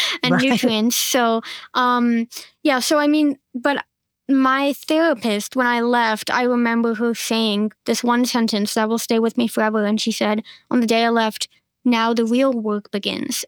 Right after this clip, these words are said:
Speaker 1: And I never
Speaker 2: Yeah.
Speaker 1: knew what she meant by that
Speaker 2: <laughs>
Speaker 1: until I came back home and I was like, "Holy shit, I'm on my own now." Um, and, you know, from that point, that was in two thousand,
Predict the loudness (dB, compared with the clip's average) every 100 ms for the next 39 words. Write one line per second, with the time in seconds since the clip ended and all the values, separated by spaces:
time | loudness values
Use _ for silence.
0 | -2 0 2 2 2 2 2 2 2 0
1 | 0 -2 -2 -2 0 -2 -2 -2 -2 -2
2 | -2 -2 -2 -2 0 0 0 2 2 2
3 | 0 -2 -2 -2 0 0 2 0 -2 -2
4 | -2 0 0 0 -2 -4 -6 _ -16 -4
5 | 0 2 0 0 0 2 2 2 2 2
6 | 0 0 0 0 -2 -4 -10 -14 -14 _
7 | 0 2 2 2 0 -2 -10 _ _ 0
8 | 2 2 2 0 -2 -2 0 2 0 -2
9 | -10 -4 0 0 -2 -2 -2 0 0 0
10 | 0 0 0 -2 0 2 2 0 0 0
11 | 0 2 2 0 -2